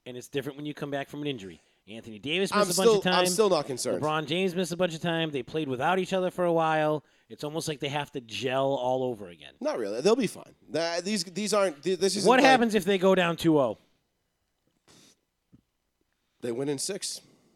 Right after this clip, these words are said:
Speaker 1: Oh, so
Speaker 2: Instead
Speaker 1: they,
Speaker 2: of five.
Speaker 1: so they sweep out?
Speaker 2: They'll sweep out.
Speaker 1: Remember,
Speaker 2: I,
Speaker 1: it
Speaker 2: I'm
Speaker 1: goes,
Speaker 2: really, I'm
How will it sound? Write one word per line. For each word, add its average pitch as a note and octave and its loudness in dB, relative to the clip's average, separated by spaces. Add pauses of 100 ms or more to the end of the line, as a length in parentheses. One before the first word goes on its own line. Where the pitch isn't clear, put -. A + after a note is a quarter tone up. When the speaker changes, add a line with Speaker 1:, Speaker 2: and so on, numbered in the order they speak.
(1120)
Speaker 1:
Oh, C3 -2
so B2 -4
Speaker 2:
Instead A#2+ -4
Speaker 1:
they, C#3 -4
Speaker 2:
of C#3+ -8
five. F3 -6
Speaker 1:
so D3+ -4
they C3 -4
sweep D3 -8 (300)
out? C3 -4 (380)
Speaker 2:
They'll G#3+ -4
sweep A#3+ -8
out. - -12 (1400)
Speaker 1:
Remember, G3 4
Speaker 2:
I, B3 6
Speaker 1:
it A#3 4
Speaker 2:
I'm - 10
Speaker 1:
goes, - 6
Speaker 2:
really, D4+ 6
I'm B3 6